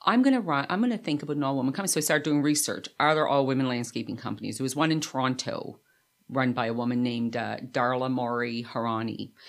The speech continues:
And, uh, I reached out to her and said, "You know, I'm thinking about doing this. Would you talk to me?" She spent three hours talking to me, someone she had never met.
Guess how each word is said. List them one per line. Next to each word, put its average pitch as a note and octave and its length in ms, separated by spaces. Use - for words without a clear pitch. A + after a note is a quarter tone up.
And, C3 380
uh, A#2+ 240
I A#2+ 380
reached D#3+ 280
out D3+ 180
to D#3+ 60
her D3+ 160
and D3 160
said, C#3 160
"You C#3+ 100
know, C#3 160
I'm F#3 140
thinking F3+ 220
about C#3+ 240
doing B2+ 240
this. B2 260
Would D3 240
you D#3 100
talk A#2 300
to - 80
me?" A#2 80
She - 160
spent A#2 300
three F3 500
hours C#3 400
talking B2+ 380
to B2 80
me, A2 120
someone B2+ 300
she B2 180
had A2+ 120
never B2+ 260
met. A#2 420